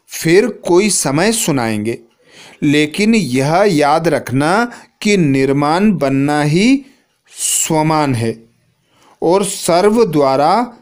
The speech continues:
मान प्राप्त करने का सहज साधन है। निर्माण बनना झुकना नहीं है, लेकिन सर्व को अपनी विशेषता और प्यार में झुकाना है। समझा?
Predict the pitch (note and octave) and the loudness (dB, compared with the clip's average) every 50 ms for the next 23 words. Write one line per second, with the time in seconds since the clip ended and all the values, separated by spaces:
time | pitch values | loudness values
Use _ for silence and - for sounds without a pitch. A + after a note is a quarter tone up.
0 | _ _ C#3 B2+ C3 C3+ C3+ D3+ E3 F#3+ G#3+ G#3+ - - D3+ C#3+ C#3 D3+ E3 E3 | _ _ -4 -2 0 0 0 0 2 0 0 -2 -2 -2 -2 0 0 0 -2 -4
1 | - - G3 F3 F3+ - B2 B2 B2 C3+ C#3 D3 D3+ - F#3+ A3 B3+ C4+ - - | -4 -4 -4 -2 -2 -2 -2 -2 0 0 -2 -2 0 0 0 0 0 -2 -4 -4
2 | - D#3 D3+ E3 D#3+ D#3+ - - C3+ A2+ A2 G#2+ A2 G#2 G#2 G2+ A2 - - _ | -2 -2 -2 -2 -2 -2 -2 -2 -2 -2 -2 -2 -2 -4 -4 -6 -8 -10 -14 _
3 | _ _ _ _ - - - - - - - C3+ C3 C3+ C#3 C#3 C3+ C#3 C#3 C#3+ | _ _ _ _ -20 -20 -20 -20 -12 -6 -2 0 0 2 2 0 0 2 2 0
4 | C#3+ D3 E3 F#3 G#3+ A3 F3+ C3+ C3 B2 B2+ B2+ B2+ C#3 C#3 D3+ F3+ A3 A#3+ A#3+ | 2 0 2 2 2 2 2 0 0 0 2 2 2 0 0 0 0 0 -2 -2
5 | A#3+ - _ _ _ _ - - B2+ A2+ - C#3 D#3+ E3+ F#3+ G3+ G3 G3+ A3 A#3+ | -6 -12 _ _ _ _ -6 -4 -4 -2 -2 0 0 0 0 2 2 4 4 4
6 | A#3+ F#3+ C3+ G#2+ A2+ - _ _ _ _ _ _ _ - _ - C3+ C3+ C#3+ D3 | 4 2 0 -2 -6 -12 _ _ _ _ _ _ _ -10 _ -2 0 2 2 0
7 | D3 D3 - F#3+ G#3 A3 A#3 A3 A3+ - - - - - D#3 D#3 E3+ F#3 F#3+ G#3 | -2 -2 -2 0 2 2 2 0 0 -4 -4 -4 -2 0 0 0 2 2 0 0
8 | G3+ G3+ - A3 A3 A3+ A#3 A3+ - - D3+ D3 D4 - E3 D#3 E3 F#3 A3 C4 | -2 0 0 2 4 4 2 0 -2 -2 -2 -2 -2 -2 -2 0 2 2 2 2
9 | C#4 C#4 - - _ _ _ _ _ _ _ B2+ A#2+ C3+ D3+ D3+ D3+ - - E3 | 0 0 -4 -12 _ _ _ _ _ _ _ -8 -2 0 0 0 0 0 -2 -2
10 | E3 E3 E3 - - _ - F#3 G3 G#3 A3+ A3+ - - _ _ _ E3+ F3+ G3 | 0 0 -2 -4 -8 _ 0 0 2 2 0 -2 -6 -14 _ _ _ -2 0 0
11 | G#3 G3 G3+ - _ - D3+ C#3+ C#3 C#3+ D#3+ F3+ F#3+ G#3 G#3 G3 G#3 B3 D4+ C#4+ | 0 -2 -4 -10 _ -4 -2 0 2 2 2 2 2 2 0 0 2 0 0 -2
12 | D4+ - _ _ _ _ _ - - C#3+ C#3+ C3+ - C3+ A#2+ A#2+ A#2 A2+ G#2+ G2 | -4 -10 _ _ _ _ _ -8 -6 -4 -4 -2 -2 -2 -2 -2 -2 -4 -4 -4
13 | G2 A2 - - _ _ _ _ _ _ - - - - C#3+ C3 C#3 D3 E3+ A3 | -6 -8 -10 -12 _ _ _ _ _ _ -8 -6 -4 -4 -2 -2 -2 0 0 0
14 | A#3 G3+ - | -2 -2 -4